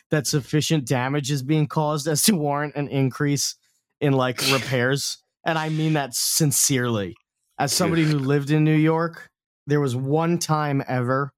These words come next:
Speaker 1: one time ever, it was at the Forest Hills station. Shout out to all my Queens bros. At the Forest Hill station, a guy got pushed onto those train tracks, and he must have been a hefty enough fella. He died and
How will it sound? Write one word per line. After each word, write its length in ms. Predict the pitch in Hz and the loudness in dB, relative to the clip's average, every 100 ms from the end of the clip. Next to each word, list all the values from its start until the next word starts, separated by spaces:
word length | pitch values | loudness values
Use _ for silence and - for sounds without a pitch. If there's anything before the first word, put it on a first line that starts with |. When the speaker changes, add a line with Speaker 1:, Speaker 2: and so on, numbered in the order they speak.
| _ _ _ 117 | _ _ _ -4
Speaker 1:
one 280 | 123 156 | 0 0
time 320 | 175 180 165 151 | 2 0 2 0
ever, 340 | 117 80 64 _ _ _ _ _ _ | -2 -6 -16 _ _ _ _ _ _
it 60 | 127 | 0
was 160 | 120 | 2
at 100 | 123 | 0
the 120 | 123 117 | 0 -4
Forest 640 | - - 147 147 147 - | -4 -2 0 0 0 -4
Hills 560 | - 143 135 123 117 - | -2 0 0 -2 -4 -6
station. 540 | - 110 98 101 92 | -2 -2 0 -4 -4
Shout 280 | - 123 120 | -4 -2 -2
out 80 | 117 | -2
to 80 | 120 | -2
all 100 | 117 | -2
my 160 | 107 98 | -2 -6
Queens 420 | - 123 120 95 | -4 0 2 0
bros. 440 | 98 90 67 - _ _ _ _ _ _ _ _ _ _ _ _ _ | -4 -6 -8 -12 _ _ _ _ _ _ _ _ _ _ _ _ _
At 100 | 143 | -6
the 100 | 131 | -6
Forest 480 | 117 185 180 196 - | -4 -2 0 0 0
Hill 160 | 180 165 | 0 0
station, 440 | - 156 147 139 | 0 0 2 2
a 80 | 135 | 2
guy 220 | 135 135 | 2 0
got 220 | 127 120 | 0 -2
pushed 280 | - 147 - | 0 -2 0
onto 240 | 135 120 127 | 0 0 0
those 180 | 120 | 0
train 280 | - 131 127 | 0 0 0
tracks, 360 | 117 120 110 - | 0 -2 -2 0
and 80 | 113 | 2
he 120 | 123 | 2
must 260 | 127 131 | 2 0
have 60 | 131 | -2
been 80 | 123 | 0
a 80 | 117 | 0
hefty 340 | 120 120 127 | 0 -2 -2
enough 240 | 117 117 - | 0 0 0
fella. 460 | 120 117 123 135 - _ | -2 0 -2 -4 -10 _
He 120 | 120 | -2
died 640 | 110 127 131 135 143 139 - | 0 0 0 -2 -4 -6 -4
and 260 | 117 107 | -2 -2